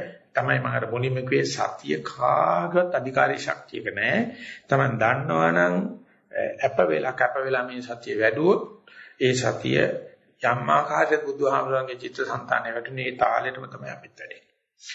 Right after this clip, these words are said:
යම් ආකාරයක සාරිපුත්‍ර ස්වාමීන් වහන්සේගේ හිතේ වැඩුනේ ඒ කාටම අපිටත් වැඩෙන්නේ. කිසිම විදියකට මේ දෙක අතර වෙනසක් නැහැ.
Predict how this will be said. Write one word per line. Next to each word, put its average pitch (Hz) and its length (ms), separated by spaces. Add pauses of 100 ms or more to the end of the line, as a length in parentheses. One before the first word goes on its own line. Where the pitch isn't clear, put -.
(180)
යම් 127 200
ආකාරයක 156 500
සාරිපුත්‍ර 143 440
ස්වාමීන් 156 220
වහන්සේගේ 139 300
හිතේ 135 220
වැඩුනේ 127 360
ඒ 123 80
කාටම 120 400
අපිටත් - 300
වැඩෙන්නේ. - 360 (300)
කිසිම 147 400
විදියකට 160 420
මේ 147 140
දෙක 147 140
අතර - 220
වෙනසක් 127 380
නැහැ. - 200